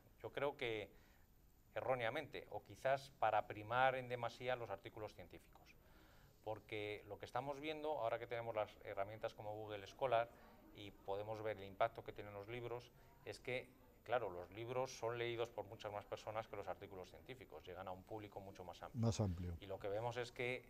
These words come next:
Speaker 1: las citas que reciben son mayores los libros que los, que los artículos científicos. Y hablo ahora en ciencias sociales y en educación. Por tanto, eh, está habiendo ahora algunas, eh, algunas iniciativas, como es el ranking S P I,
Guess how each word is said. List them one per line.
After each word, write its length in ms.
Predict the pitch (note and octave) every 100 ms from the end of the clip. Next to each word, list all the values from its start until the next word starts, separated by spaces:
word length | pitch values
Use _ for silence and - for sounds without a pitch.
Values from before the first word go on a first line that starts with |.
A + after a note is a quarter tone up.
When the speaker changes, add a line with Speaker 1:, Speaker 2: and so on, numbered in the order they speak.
| -
Speaker 1:
las 300 | G#2 F#2 -
citas 340 | - B2+ B2+ B2
que 140 | B2
reciben 500 | A2+ A#2 C3 B2 B2 C3+ - - -
son 300 | - A2+ A#2
mayores 580 | A2 G2+ A#2 A#2 A#2+ -
los 200 | G2+ F#2+
libros 380 | G2+ G#2+ A2 A#2
que 100 | -
los, 400 | F#2 E2+ D#2 - -
que 60 | -
los 160 | F2 F2
artículos 380 | F2 F#2 G2+ -
científicos. 600 | E2+ D#2+ - - - - F2+
Y 40 |
hablo 220 | G2 G#2
ahora 200 | G#2 A2
en 80 | G#2+
ciencias 300 | A2+ G#2 G#2+
sociales 520 | G#2 - G#2 G#2+ A2+ - - -
y 60 | -
en 80 | F#2+
educación. 500 | E2+ D#2+ - E2+ D#2 - - - - - - -
Por 120 | G#2+
tanto, 520 | - C#3 C#3 D3+ C#3 A2
eh, 300 | A2+ A2 G#2+
está 200 | - B2+
habiendo 280 | C3 D3 C#3
ahora 300 | D3 B2+ G#2
algunas, 580 | G2+ A#2+ B2+ B2+ A#2+ -
eh, 680 | A2 G#2+ G2+ G2+ G2 F2+ E2+ -
algunas 340 | G2+ A#2 A#2+
iniciativas, 680 | C3 A#2 A2+ C#3+ C3 C3+ - -
como 160 | F#2+
es 80 | G#2+
el 140 | A2
ranking 380 | G#2+ A#2 A#2 A2
S 220 | G#2+ -
P 200 | - G2+
I, 160 | A#2+ B2